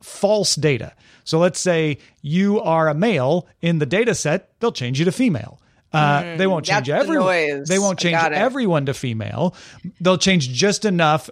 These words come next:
Speaker 1: that it's statistically inert and doesn't affect the overall conclusions, right? But it makes it impossible or more difficult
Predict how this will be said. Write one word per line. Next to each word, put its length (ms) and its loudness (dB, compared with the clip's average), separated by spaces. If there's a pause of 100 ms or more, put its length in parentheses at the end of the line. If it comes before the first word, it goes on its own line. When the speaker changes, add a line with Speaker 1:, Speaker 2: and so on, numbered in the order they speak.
(120)
Speaker 1:
that 200 2
it's 200 -2
statistically 920 -2 (320)
inert 600 0
and 140 0
doesn't 260 2
affect 520 -2
the 160 0
overall 420 2
conclusions, 720 -2
right? 280 2 (280)
But 340 0
it 140 0
makes 260 0
it 100 2
impossible 880 -2
or 240 0
more 280 -2
difficult 640 -2